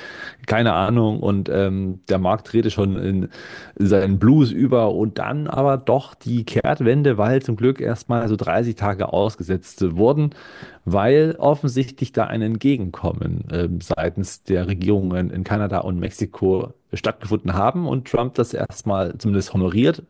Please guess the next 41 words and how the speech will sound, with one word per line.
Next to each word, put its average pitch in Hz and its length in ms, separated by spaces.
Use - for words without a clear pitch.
Er - 140
ist 135 220
ja 123 100
ein 101 260
Dealmaker, 135 640
wie 120 80
man 120 120
eben 110 240
immer 113 180
so 113 80
schön 107 240
sagt, 110 260
und 98 100
offensichtlich 98 420
muss 107 180
man 117 60
dem 98 140
auch 90 120
so - 140
begegnen, 92 500
auf 82 140
Augenhöhe. 104 440
"Pass 117 200
auf, 120 280
ich - 140
hab - 140
dich - 120
gesehen, 120 380
hab - 140
dich, - 160
kenn 92 200
deine 85 160
Forderung, 107 480
möchte 107 420
gern 95 240
hier 98 160
und 92 100
da 87 120
mitgehen 120 440
und, 107 380
äh, 107 240